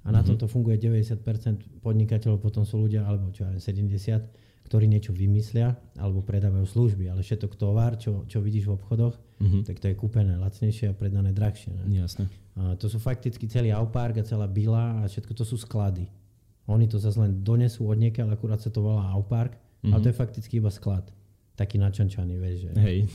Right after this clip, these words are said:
Speaker 1: so svetlami, ale to je sklad. A oni to nosia z Turecka a cez nejaké skladisko veľké, tu prekladisko a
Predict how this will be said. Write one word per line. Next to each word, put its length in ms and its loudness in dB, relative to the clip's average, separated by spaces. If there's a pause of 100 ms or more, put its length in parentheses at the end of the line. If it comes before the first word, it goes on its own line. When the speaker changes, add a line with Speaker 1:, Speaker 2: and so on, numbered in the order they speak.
(220)
Speaker 1:
so 160 -4
svetlami, 480 -4
ale 80 -2
to 80 -6
je 80 -4
sklad. 320 -6 (320)
A 80 -6
oni 160 2
to 80 -4
nosia 400 -2
z 80 -10
Turecka 480 -4 (260)
a 140 -8
cez 240 -4
nejaké 300 -2
skladisko 500 -8
veľké, 260 -4
tu 140 -4
prekladisko 680 -4
a 100 -4